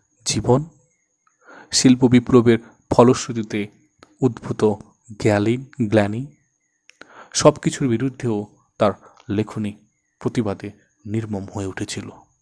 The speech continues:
আর সেজন্যই হয়তো বার্নার্ড শো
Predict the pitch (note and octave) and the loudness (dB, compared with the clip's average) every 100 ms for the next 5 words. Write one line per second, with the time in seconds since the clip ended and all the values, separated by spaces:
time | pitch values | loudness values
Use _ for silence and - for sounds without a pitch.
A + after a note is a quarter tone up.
0 | _ _ _ _ _ _ _ - C3 A#2+ | _ _ _ _ _ _ _ -4 0 0
1 | - _ _ _ _ - - B2+ D3+ F3 | -4 _ _ _ _ -2 2 4 6 8
2 | F3+ D#3+ D#3 D3+ D#3+ D#3+ - _ _ - | 8 10 8 10 10 8 2 _ _ -20
3 | - - A#2+ A#2 A2+ A#2+ B2 - A#2 | -20 -14 4 6 8 6 2 2 2